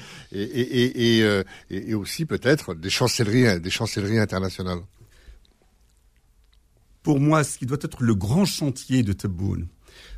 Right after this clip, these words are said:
Speaker 2: parce que ce que vous avez dit sur le fédéralisme,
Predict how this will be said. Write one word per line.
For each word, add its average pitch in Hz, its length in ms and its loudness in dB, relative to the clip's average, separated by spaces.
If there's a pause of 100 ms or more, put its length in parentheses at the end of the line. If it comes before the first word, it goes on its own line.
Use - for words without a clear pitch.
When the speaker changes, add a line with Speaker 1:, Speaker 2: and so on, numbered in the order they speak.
(340)
Speaker 2:
parce - 260 -8
que 180 300 0 (480)
ce - 180 -8
que 208 120 -2
vous 160 280 0
avez 139 260 2
dit 131 460 -4
sur 135 380 -4
le 120 80 2
fédéralisme, 139 800 0